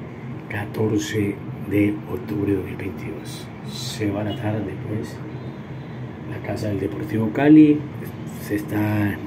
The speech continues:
negociando con Crispeta para que se haga también una Casa del América, para que haya equilibrio, para que haya la posibilidad de igualdad con los ciudadanos de Siloé, en que seguida en la casa hay una bandera de la América,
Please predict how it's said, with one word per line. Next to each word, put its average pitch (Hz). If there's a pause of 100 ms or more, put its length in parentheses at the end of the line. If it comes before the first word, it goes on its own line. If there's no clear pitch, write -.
(280)
negociando 107
con 101
Crispeta 123
para 110
que 107 (580)
se 107
haga 104
también 98
una 101 (120)
Casa 101
del 95
América, 92 (440)
para 101
que 101
haya 101
equilibrio, 113
para 98
que 101
haya 98 (600)
la -
posibilidad 98
de 98
igualdad 90
con 104
los 87
ciudadanos 98
de 92
Siloé, 123
en -
que -
seguida 101
en 110
la 98
casa 98
hay 104
una 101 (420)
bandera 98
de 101
la 104
América, 104